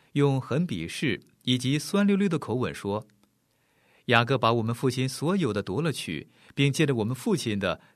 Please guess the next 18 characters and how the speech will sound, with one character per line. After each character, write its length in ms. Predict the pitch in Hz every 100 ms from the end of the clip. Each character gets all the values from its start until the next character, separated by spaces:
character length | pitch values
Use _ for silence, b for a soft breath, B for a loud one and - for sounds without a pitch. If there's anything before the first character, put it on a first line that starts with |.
| _
得 200 | 127 175
了 100 | 135
这 160 | 123
一 300 | 87 87 156
切 200 | - -
的 120 | 101
荣 200 | 80 65
耀 280 | 82 80 - _ _ _
或 180 | -
财 220 | 85 - 92
产。” 260 | - - _ _ _ _ _ _ _ _ b b b b
这 120 | - 120
是 280 | 123 117
拉 160 | 117 135
班 160 | 143 156
的 80 |
儿 160 | 98 80
子 320 | - 87 78